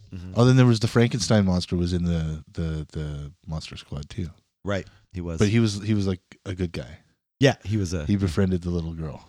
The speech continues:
Speaker 1: That typically happens. You ever notice that? It's usually the Frankenstein monster that falls on the good side in those things. I
Speaker 2: Yeah,
Speaker 1: notice.
Speaker 2: well, 'cause if you think about it, if you think about the, the story itself,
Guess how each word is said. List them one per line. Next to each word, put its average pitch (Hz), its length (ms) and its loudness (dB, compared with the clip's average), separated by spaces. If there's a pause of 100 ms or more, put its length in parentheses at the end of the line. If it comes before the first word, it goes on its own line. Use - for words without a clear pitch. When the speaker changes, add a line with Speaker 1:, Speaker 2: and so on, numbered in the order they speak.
(140)
Speaker 1:
That - 200 -4
typically 381 420 0
happens. 156 400 4
You 156 60 2
ever 240 100 -2
notice 147 300 2
that? 151 260 2
It's - 140 -6
usually 196 240 -2
the 180 80 0
Frankenstein 135 680 0
monster 107 380 -2
that 95 160 -4
falls 101 340 -2
on 98 220 -2
the 90 340 -4 (280)
good 98 200 -6
side 87 280 -4
in 80 80 -6
those 82 200 -6
things. 78 380 -10
I - 60 -8
Speaker 2:
Yeah, 175 280 6
Speaker 1:
notice. 170 220 -2 (140)
Speaker 2:
well, 160 140 -2
'cause 160 340 2 (1000)
if 180 180 2
you 185 60 2
think 202 300 2
about 98 360 4
it, 87 220 -4 (640)
if 117 180 -2
you 123 60 -4
think 151 240 -2
about 123 360 0
the, 98 280 2
the 92 100 -12
story 85 640 -2
itself, - 720 -10